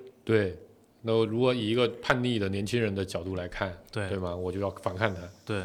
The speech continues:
Speaker 2: 然后现在那个，呃，畅销书，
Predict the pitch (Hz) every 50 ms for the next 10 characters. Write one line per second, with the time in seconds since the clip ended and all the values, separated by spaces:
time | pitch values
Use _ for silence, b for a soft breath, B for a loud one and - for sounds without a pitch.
0 | 90 131 117 117 127 143 139 135 - 151 147 147 143 135 131 127 120 113 - 113
1 | 110 107 104 101 101 98 - - b b b b b b b b - - 101 104
2 | 101 101 101 98 98 101 - - - - _ _ _ _ _ _ - - 147 135
3 | 139 143 139 139 151 147 147 143 143